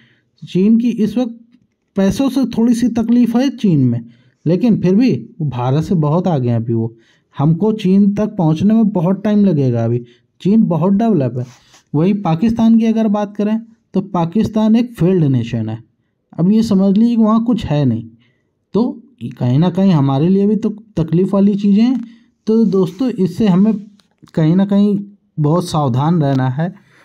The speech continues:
और हम लोगों को ये प्रे करना चाहिए कि पाकिस्तान इतना अपने में बिजी रहे कि वो भारत की तरफ ना देखे,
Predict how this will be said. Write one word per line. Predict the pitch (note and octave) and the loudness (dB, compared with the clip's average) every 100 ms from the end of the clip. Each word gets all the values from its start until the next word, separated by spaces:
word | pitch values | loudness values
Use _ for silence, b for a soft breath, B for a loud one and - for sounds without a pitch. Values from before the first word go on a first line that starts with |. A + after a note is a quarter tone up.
| b b | b b
और | E3+ G3 | -4 0
हम | F#3 G3+ - - | 2 2 -2 -2
लोगों | G3 G3 G3+ G3+ A3 | 2 2 2 0 0
को | A3+ | 0
ये | E3+ F3 G#3+ | 0 0 0
प्रे | G#3+ G3 | 0 -2
करना | F#3 C#3+ D#3+ | 0 0 0
चाहिए | D#3+ E3+ G3 | 0 0 0
कि | G#3+ A3+ | 0 -2
पाकिस्तान | - D#3+ D#3 G#3+ - A3+ A3+ - - | -2 -4 -2 -2 -2 0 -2 -4 -6
इतना | E3 A#3 B3 | -2 0 0
अपने | A#3 G#3 A3+ | 0 2 2
में | A#3 A3 | 4 2
बिजी | D#3+ D#3+ G#3 | 2 2 0
रहे | F3 G#3+ | 0 0
कि | A#3 A#3+ | 0 0
वो | A#3+ | 2
भारत | D3+ D3+ G3+ G3+ | 2 2 0 0
की | F3+ | -2
तरफ | D3 A#2+ | -2 0
ना | A2+ A2 | 0 0
देखे, | A2+ A2+ - | -4 -6 -6